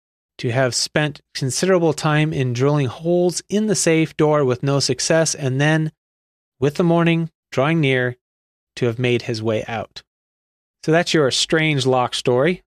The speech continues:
Somebody who knew enough that they needed to drill into a safe, but didn't seem to have a clue where they needed to drill on that particular safe, even though they were familiar with the layout of the building, so they should have known what model they were going for.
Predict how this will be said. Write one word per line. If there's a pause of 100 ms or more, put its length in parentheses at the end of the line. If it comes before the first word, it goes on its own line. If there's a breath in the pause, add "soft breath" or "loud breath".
(200)
Somebody
who
knew
enough
that
they
needed
to
drill
into
a
safe,
but
didn't
seem
to
have
a
clue
where
they
needed
to
drill
on
that
particular
safe,
even
though
they
were
familiar
with
the
layout
of
the
building,
so
they
should
have
known
what
model
they
were
going
for.